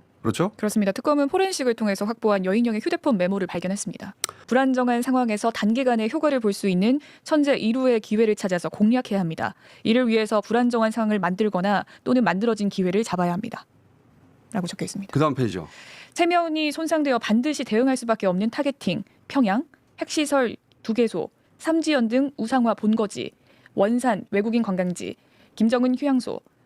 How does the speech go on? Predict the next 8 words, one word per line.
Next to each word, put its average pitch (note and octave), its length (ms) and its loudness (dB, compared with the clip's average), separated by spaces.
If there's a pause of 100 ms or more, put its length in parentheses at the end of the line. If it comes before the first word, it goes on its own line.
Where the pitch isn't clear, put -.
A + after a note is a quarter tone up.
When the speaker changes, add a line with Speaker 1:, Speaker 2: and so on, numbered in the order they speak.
(120)
Speaker 2:
최종 E4+ 280 2
상태는 C4 440 2
저강도 A#3+ 500 2
드론 A#3+ 260 0
분쟁의 G#3 440 0
일상화, G3+ 440 -2 (340)
정찰 A3 360 2
및 B3 180 0